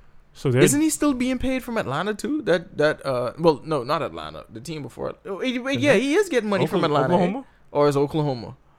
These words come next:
Speaker 1: I don't know. I just, it's hard to
Speaker 2: I just
Speaker 1: Google.
Speaker 2: know he getting money from several teams that he doesn't have to score for.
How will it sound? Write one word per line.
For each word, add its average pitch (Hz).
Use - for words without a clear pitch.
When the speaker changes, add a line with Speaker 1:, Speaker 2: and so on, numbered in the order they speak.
Speaker 1:
I -
don't 135
know. 123
I 147
just, 143
it's 131
hard 127
to 110
Speaker 2:
I 196
just 233
Speaker 1:
Google. 156
Speaker 2:
know -
he 175
getting 139
money 113
from 104
several 123
teams 117
that 117
he 123
doesn't 117
have 117
to 101
score 107
for. 95